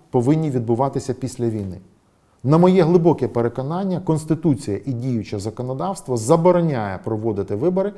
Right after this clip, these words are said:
під час воєнного чи надзвичайного стану. Багато говорять про те, що от дивіться,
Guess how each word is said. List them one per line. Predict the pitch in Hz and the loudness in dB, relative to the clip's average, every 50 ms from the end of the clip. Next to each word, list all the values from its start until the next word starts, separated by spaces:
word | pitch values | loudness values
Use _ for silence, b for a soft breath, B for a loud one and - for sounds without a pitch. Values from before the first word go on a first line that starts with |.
| B B B B B B | B B B B B B
під | - 117 - | -10 -4 0
час | 170 165 165 - | 0 0 0 2
воєнного | 123 120 123 127 160 175 170 160 147 127 | 0 0 2 2 0 0 0 0 -2 -2
чи | 117 - 120 | -4 -4 -6
надзвичайного | 117 113 107 107 110 107 - 123 120 117 113 110 107 101 | -6 -6 -4 -6 -8 -8 -8 -10 -8 -8 -10 -10 -10 -12
стану. | - - - - - 92 - _ _ _ _ b b b b b b b b b b b | -14 -16 -16 -16 -16 -18 -20 _ _ _ _ b b b b b b b b b b b
Багато | 110 113 170 160 208 269 262 247 170 | 8 8 8 10 8 6 6 6 6
говорять | 135 156 180 190 214 196 180 139 - | 6 6 6 6 6 6 6 4 2
про | 156 151 | 0 0
те, | 151 - 208 220 214 | 2 2 2 2 2
що | - - 135 - | 2 0 -2 4
от | - 185 196 151 | 6 6 6 6
дивіться, | 131 147 160 160 190 214 208 - - 175 165 151 | 4 0 0 0 0 -2 -2 -2 2 2 2 2